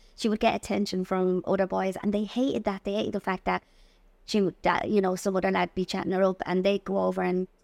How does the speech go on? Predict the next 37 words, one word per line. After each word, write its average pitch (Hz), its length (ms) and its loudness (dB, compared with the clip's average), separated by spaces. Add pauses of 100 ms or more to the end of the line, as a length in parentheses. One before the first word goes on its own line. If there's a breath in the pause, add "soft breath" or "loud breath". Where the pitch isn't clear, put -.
and 175 320 -2 (920)
say 185 280 2
whatever 185 360 0
they 175 100 -2
were 175 100 -2
saying 175 280 -2
to - 80 -12
the 180 60 0
boy, 180 160 -4
and 180 100 -2
he'd, 202 260 0
he'd 196 300 -4
go 190 120 2
away 190 260 2
from 196 160 -4
her. 175 120 -4 (300 soft breath)
So 220 120 0
what 240 180 6
was 220 120 -2
happening 202 380 2
to 185 320 2
my 180 240 -2 (280)
funny, 208 380 2 (140)
beautiful, 220 360 2
lively 202 480 4
little 196 140 0
girl 190 260 0
was 190 200 0
she 196 100 -2
was 190 80 -2
spending 202 320 2
all 220 160 6
the 220 60 0
time 196 280 -2
in 190 60 0
her 185 80 -2
room 185 280 -2